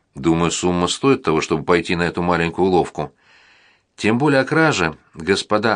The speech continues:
аукционисты уже всем раззвонили. Вот и получится, что на воре загорелась шапка. Сами же украли подделки и сами же подсунули вместо настоящих бриллиантов.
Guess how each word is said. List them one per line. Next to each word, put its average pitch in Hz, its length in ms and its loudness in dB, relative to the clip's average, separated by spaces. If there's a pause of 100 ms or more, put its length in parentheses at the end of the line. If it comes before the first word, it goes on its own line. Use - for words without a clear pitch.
аукционисты 107 880 -2 (280)
уже 82 260 0
всем 117 320 -2
раззвонили. 127 680 -2 (680)
Вот 82 300 0
и 90 40 -2
получится, 113 640 0
что 95 260 0
на 87 140 0
воре 90 280 4
загорелась 110 520 2
шапка. 160 500 -4 (320)
Сами 110 420 0
же 85 160 -2
украли 104 360 0
подделки 160 760 0 (380)
и 151 100 -2
сами 170 360 0
же 87 160 2
подсунули 151 580 0
вместо 127 640 0
настоящих 131 720 -2
бриллиантов. 123 640 -2